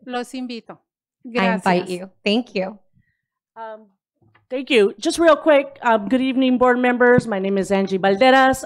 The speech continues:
Speaker 3: I'm also with the People's Collective for Environmental Justice. We're a local grassroots organization here. Uh, we deal not only with environmental justice, but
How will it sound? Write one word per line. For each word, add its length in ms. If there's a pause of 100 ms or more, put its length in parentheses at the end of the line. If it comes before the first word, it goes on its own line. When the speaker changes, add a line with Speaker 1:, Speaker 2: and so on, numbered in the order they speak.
(120)
Speaker 3:
I'm 280
also 340
with 260
the 180
People's 420
Collective 520
for 140
Environmental 680
Justice. 540 (400)
We're 140
a 40
local 340
grassroots 520
organization 800
here. 400 (380)
Uh, 320
we 100
deal 200
not 240
only 320
with 260 (200)
environmental 760
justice, 760 (380)
but 500